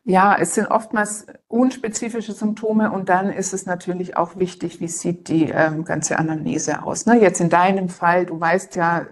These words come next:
recht genau, woher deine Beschwerden kommen, würde ich da auch erstmal woanders ansetzen und nicht beim Darm. Wenn aber jetzt jemand eben mit,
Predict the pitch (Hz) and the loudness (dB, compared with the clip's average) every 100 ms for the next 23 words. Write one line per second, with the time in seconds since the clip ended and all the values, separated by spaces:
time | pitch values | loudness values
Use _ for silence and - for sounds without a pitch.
0 | - 180 175 175 - 175 170 170 180 180 | -14 -4 -4 -4 -6 -4 0 0 0 -2
1 | 180 156 165 170 165 - 165 175 175 - | -6 -6 -6 -6 -8 -4 -2 -2 -6 -8
2 | 175 175 180 180 - - - - - _ | -6 -4 -4 -8 -18 -18 -16 -18 -20 _
3 | - 170 214 208 185 - - 180 185 170 | 2 4 6 6 4 2 2 -2 0 -2
4 | 160 165 160 165 - 160 156 143 - 160 | -2 -2 -4 -8 -6 -6 -6 -12 -10 -10
5 | 156 156 - - 170 - - - - - | -10 -14 -16 -14 -12 -10 -10 -10 -12 -14
6 | _ _ _ - 180 175 160 175 170 170 | _ _ _ -4 0 0 2 2 0 -2
7 | - - 175 170 170 - - - 175 175 | -4 -4 0 0 0 -2 -12 -2 0 4
8 | 175 170 170 - - - | 4 4 -2 -8 -14 -16